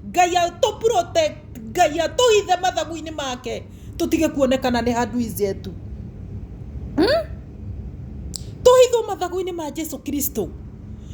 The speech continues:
Tondũ reke ngwĩre, handũ haha rĩ, nĩ ũraigua Bible ĩno ũrĩa arauga?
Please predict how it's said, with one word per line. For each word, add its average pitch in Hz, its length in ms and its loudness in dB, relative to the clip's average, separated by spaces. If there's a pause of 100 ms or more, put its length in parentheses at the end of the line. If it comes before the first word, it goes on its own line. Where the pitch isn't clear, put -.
(180)
Tondũ 392 300 6
reke 381 320 2
ngwĩre, 269 540 2 (760)
handũ 359 320 2
haha 339 500 2
rĩ, 226 180 0 (580)
nĩ 359 100 2
ũraigua 587 480 2
Bible 330 320 -2
ĩno 269 180 -4
ũrĩa 269 160 -6
arauga? 214 420 -6